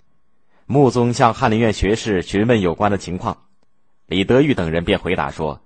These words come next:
：“段文昌说的是事实。”穆宗很生气，下令复试，并把钱辉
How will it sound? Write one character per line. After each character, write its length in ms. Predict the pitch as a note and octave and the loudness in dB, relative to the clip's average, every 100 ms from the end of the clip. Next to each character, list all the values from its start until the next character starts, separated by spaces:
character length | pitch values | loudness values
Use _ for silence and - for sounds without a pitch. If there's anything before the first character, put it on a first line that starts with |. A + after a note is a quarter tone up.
| _ _ _ _ _ - | _ _ _ _ _ 0
：“段 260 | A2 G2+ | 4 4
文 140 | F2 G2+ | 2 -4
昌 380 | - G2+ A2+ F2 | -2 -2 -2 -4
说 200 | - F#2+ | 0 0
的 120 | F2+ | 0
是 160 | - | -6
事 240 | D#2 - G2+ | -10 -6 -6
实。” 360 | - E2 G#2+ - _ _ _ _ _ _ _ | -6 -8 -8 -10 _ _ _ _ _ _ _
穆 220 | - D#3+ | 0 2
宗 160 | C3 C#3+ | 2 0
很 160 | A2 G2 | -2 -2
生 200 | C3+ C#3+ | -2 -2
气， 240 | D3+ - _ _ | -6 -10 _ _
下 240 | - A#2 | 4 4
令 160 | A2+ A2 | 4 2
复 200 | - D#3 | 2 2
试， 280 | - A2 - _ _ _ _ - | -2 -8 -10 _ _ _ _ -2
并 180 | A#2+ G#2 | 0 2
把 160 | F2+ | 2
钱 320 | F#2+ - G#2 | 0 0 0
辉 280 | C3+ D3 C#3+ | 2 0 -2